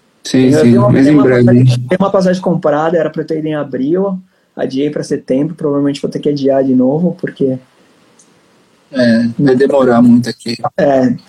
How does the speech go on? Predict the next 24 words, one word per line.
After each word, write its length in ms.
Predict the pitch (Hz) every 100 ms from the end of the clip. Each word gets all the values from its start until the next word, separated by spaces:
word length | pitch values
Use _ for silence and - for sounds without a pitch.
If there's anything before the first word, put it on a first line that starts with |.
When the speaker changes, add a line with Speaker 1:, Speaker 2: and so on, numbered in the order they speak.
| -
Speaker 2:
os 80 | 165
dois 340 | 156 160 196
países, 680 | 196 180 165 160 165 160 - -
tanto 180 | 160 180
o 40 |
Brasil 280 | 170 151 156
quanto 140 | 160 156
os 40 |
Estados 220 | 147 139
Unidos, 180 | 135 143
estão 220 | - 156
indo 200 | 156 151 - _
pro 100 | -
buraco. 500 | 151 151 131 123 120 _ _ _ _ _ _ _ _ _ _
Speaker 1:
Sim. 520 | - - 120 120 135 127 - - - - 185 -
E 80 | 131
você, 460 | 151 160 190 170
e 160 | - 143
você 260 | 143 135
faria 380 | 165 170 156 156
show? 500 | 151 190 233 247 - - _ _ _ _ _ _ _ _ -
Speaker 2:
Ah, 160 | 392
faria, 280 | - 320
Speaker 1:
Você 60 | 359